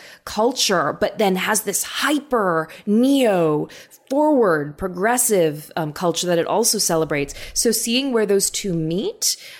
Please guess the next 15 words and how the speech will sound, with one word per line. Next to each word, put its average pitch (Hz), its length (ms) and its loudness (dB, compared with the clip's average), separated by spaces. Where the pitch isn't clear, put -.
you 202 100 2
know, 190 120 4
to 180 160 -2
me 214 160 2
is 196 100 2
something 185 300 0
that 170 160 0
I 170 80 0
think, 196 380 -4
you 190 100 -2
know, 160 100 2
the 151 100 -2
creators 185 520 2
were 160 320 0
asking, 170 540 -2